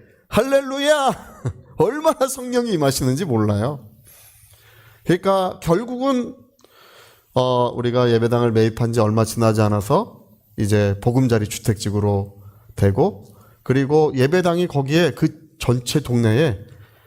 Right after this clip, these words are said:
동네가 큰데 예배당이 두 개밖에 없어요. 예배당 많으면요, 종교용지 못 받습니다. 이게 추첨해야 돼요. 못 받아요. 두 개밖에 없어.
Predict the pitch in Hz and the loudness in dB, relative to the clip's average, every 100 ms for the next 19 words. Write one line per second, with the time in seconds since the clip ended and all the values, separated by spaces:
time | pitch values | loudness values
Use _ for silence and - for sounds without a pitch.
0 | _ _ _ _ - - 117 135 135 - | _ _ _ _ -10 0 2 2 -2 -4
1 | 180 202 95 - - 117 117 113 110 147 | 0 0 -2 -8 -2 -2 0 0 0 -2
2 | 107 - - _ _ - - 185 175 156 | -6 -10 -20 _ _ -10 -2 0 0 -2
3 | - 160 - 110 110 - _ _ _ _ | -4 -8 -8 -8 -10 -10 _ _ _ _
4 | _ _ - 113 135 165 131 110 113 120 | _ _ -2 -2 0 0 0 -2 -4 -4
5 | 190 120 - - - 123 123 127 117 127 | -2 -4 -6 -18 -4 -2 0 0 -2 -2
6 | 104 107 101 101 92 92 95 95 98 - | -2 -2 -2 -2 -4 -2 -2 -2 -4 -6
7 | - 202 175 104 87 85 90 - - _ | -4 -2 0 -2 -2 -6 -6 -12 -20 _
8 | _ 107 104 110 - 92 87 - - _ | _ -2 0 -2 -2 -6 -8 -16 -20 _
9 | _ _ _ _ _ _ _ _ - 214 | _ _ _ _ _ _ _ _ -6 -2
10 | 220 226 226 190 135 - 101 92 | 0 0 -2 -6 -6 -4 -6 -6